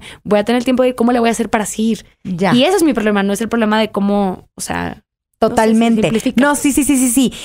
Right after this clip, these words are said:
Speaker 2: Ahora, sí hay, hay que tener, ¿cómo le haces para tener disciplina y para tus innegociables de sí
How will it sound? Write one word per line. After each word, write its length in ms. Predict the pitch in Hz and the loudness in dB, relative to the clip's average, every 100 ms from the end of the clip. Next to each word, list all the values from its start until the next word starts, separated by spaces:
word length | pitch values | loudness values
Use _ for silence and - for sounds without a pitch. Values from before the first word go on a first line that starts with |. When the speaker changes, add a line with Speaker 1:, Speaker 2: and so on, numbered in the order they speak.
| - | -6
Speaker 2:
Ahora, 460 | - 277 269 214 165 - | -2 2 2 2 -2 -4
sí 380 | - 277 302 285 | -2 0 2 0
hay, 200 | - 247 - 196 196 | 0 -2 -2 -4 -2
hay 100 | 240 | 0
que 100 | 247 | 0
tener, 300 | 254 262 240 | 0 0 2
¿cómo 180 | - 285 | 0 2
le 60 | 302 | 2
haces 120 | - | 0
para 160 | 285 262 | -2 0
tener 200 | 220 208 | 0 2
disciplina 680 | 233 190 - 208 202 190 302 415 - - - | 0 -2 0 2 4 2 0 -4 -12 -20 -4
y 80 | 247 | -2
para 260 | 247 233 233 | 0 0 -2
tus 160 | 226 233 | -2 0
innegociables 640 | 214 190 185 226 240 262 | 0 2 2 2 0 0
de 180 | 277 240 | 0 -2
sí 340 | - 262 269 | -2 0 0